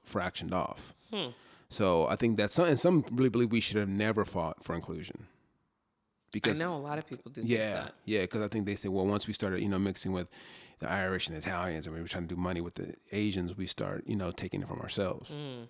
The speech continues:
Speaker 1: 'Cause I know right now our dollar is horrible. The, the black dollar has, like, no value
Speaker 2: And
Speaker 1: in
Speaker 2: it
Speaker 1: our own
Speaker 2: used to have a
Speaker 1: community.
Speaker 2: lot.
Speaker 1: It used to have a lot.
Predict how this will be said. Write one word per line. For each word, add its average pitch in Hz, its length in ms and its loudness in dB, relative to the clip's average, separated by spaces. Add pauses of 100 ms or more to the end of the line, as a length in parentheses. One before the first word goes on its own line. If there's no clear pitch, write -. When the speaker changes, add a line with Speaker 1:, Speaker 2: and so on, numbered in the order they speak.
(120)
Speaker 1:
'Cause 139 120 8
I 143 40 10
know 165 120 12
right 139 200 12
now 127 300 10
our 101 180 6
dollar 104 360 6
is 92 140 2
horrible. 90 480 0 (140)
The, 98 100 -4
the 101 180 -4
black 104 300 2
dollar 95 320 0
has, 85 260 -4
like, 87 120 -4
no 87 260 0
value 85 540 -2 (240)
Speaker 2:
And 139 100 -4
Speaker 1:
in 98 80 2
Speaker 2:
it - 20 4
Speaker 1:
our 85 60 4
own 87 60 4
Speaker 2:
used - 160 -2
to 87 80 0
have - 100 0
a - 40 -4
Speaker 1:
community. 110 180 -6
Speaker 2:
lot. 117 240 2
Speaker 1:
It 113 40 0
used 113 140 -2
to 101 60 -4
have 87 80 -2
a 80 40 -4
lot. 76 640 -6